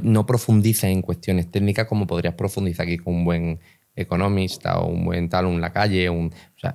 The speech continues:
y aquí se pueden discernir detalles, como tú dices, los grises, que no son ideología, que es sentido común. Si esto no funciona, cambiémoslo. Por eso a mí me decían, "Es que no tienes programa". Es que, tío, la mayoría de las grandes soluciones para España no parten de ninguna ideología.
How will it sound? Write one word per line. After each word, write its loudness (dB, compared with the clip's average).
y 2
aquí 0
se -6
pueden -2
discernir -4
detalles, 0
como 0
tú 0
dices, 2
los 2
grises, 2
que -2
no 2
son 2
ideología, 2
que -2
es 0
sentido 4
común. 2
Si -4
esto 0
no 2
funciona, 0
cambiémoslo. 2
Por -6
eso 2
a 2
mí -2
me 4
decían, 2
"Es 0
que 0
no 4
tienes 2
programa". 2
Es -4
que, 0
tío, 2
la 6
mayoría 4
de 2
las 4
grandes 6
soluciones 2
para 2
España 2
no 2
parten 2
de 6
ninguna 2
ideología. 0